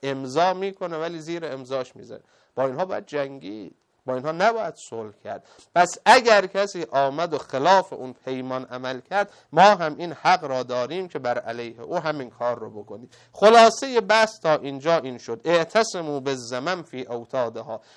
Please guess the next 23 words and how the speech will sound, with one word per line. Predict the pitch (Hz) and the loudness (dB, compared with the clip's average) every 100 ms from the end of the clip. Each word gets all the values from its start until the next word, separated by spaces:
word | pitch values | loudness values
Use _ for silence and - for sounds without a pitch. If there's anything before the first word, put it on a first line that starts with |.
| - | 0
اولاً | 196 247 208 220 208 196 - | 6 6 6 4 4 2 2
عهد | 202 196 165 | 2 2 -8
و | 156 | -4
پیمانی | 151 147 156 180 175 | -4 -4 -4 -4 -6
که | 151 135 | -10 -4
بستیم | 131 127 - 156 170 | -4 -4 -8 -8 -4
را | 160 147 | 0 0
خودمون | - 156 151 127 120 - _ - | 2 2 2 -2 -6 -12 _ 0
با | 135 | 2
جدیت | 127 - 147 131 127 139 139 185 139 | 2 0 -4 -4 -8 -4 2 2 2
رعایت | 117 110 113 113 110 _ | -6 -6 -6 -6 -10 _
کنیم. | 110 104 110 - | -18 -16 -8 6
ثانیاً | 220 254 233 214 165 127 _ _ - | 8 8 6 2 2 0 _ _ 4
در | 156 156 | 4 4
نوشتن | 151 151 151 151 - - 202 185 | 0 0 0 -2 -6 -6 -4 -2
قراردادها | 135 131 127 127 131 131 127 151 | 0 0 0 -2 -2 -4 -2 -6
دقت | 151 127 - - 147 _ | -4 -6 -8 -4 -6 _
کنیم | 117 120 120 113 | -14 -12 -12 -8
هیچ | 165 - 123 | -8 -8 -14
ضعف | 117 165 - - | 0 2 2 -6
و | 123 | -16
خللی | - 113 139 139 117 | -10 -4 -4 -4 -12
نباشد. | 117 113 113 - 107 | -18 -16 -16 -14 -16